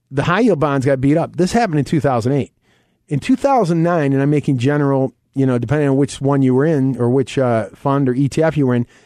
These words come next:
they were up almost forty percent in two thousand nine, right? So maybe there's opportunities to rotate into sectors. Um, you know, technology, you know, if you wanna buy a technology sector fund or something like that, or a certain sector you wanna buy into,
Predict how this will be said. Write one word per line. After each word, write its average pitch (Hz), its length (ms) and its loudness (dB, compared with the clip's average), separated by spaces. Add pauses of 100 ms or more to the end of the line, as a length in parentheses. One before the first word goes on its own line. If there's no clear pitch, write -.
(100)
they 190 140 2
were 269 120 2
up 180 100 -4
almost 151 280 -2
forty 180 220 0
percent 170 380 -4
in 120 60 -12
two 135 160 -4
thousand 113 400 -2
nine, 147 320 -4 (760)
right? 160 300 0 (240)
So 185 200 0
maybe 196 300 2
there's 196 220 2
opportunities 170 760 0
to 147 140 -2
rotate 156 540 0
into 131 180 0
sectors. - 600 -8 (380)
Um, 127 600 2 (400)
you 147 100 0
know, 143 320 0 (120)
technology, 160 720 0 (300)
you 160 60 -2
know, 165 60 2
if 147 80 -2
you 202 80 2
wanna 220 100 2
buy 180 140 2
a 160 80 2
technology 151 580 0
sector 156 400 -2
fund 104 300 -4
or 113 80 -2
something 147 340 0
like 135 200 -2
that, 147 180 2
or 123 240 -2
a 131 60 0
certain 170 280 0
sector 170 320 0
you 139 140 2
wanna 135 160 0
buy 131 160 -2
into, 156 340 -2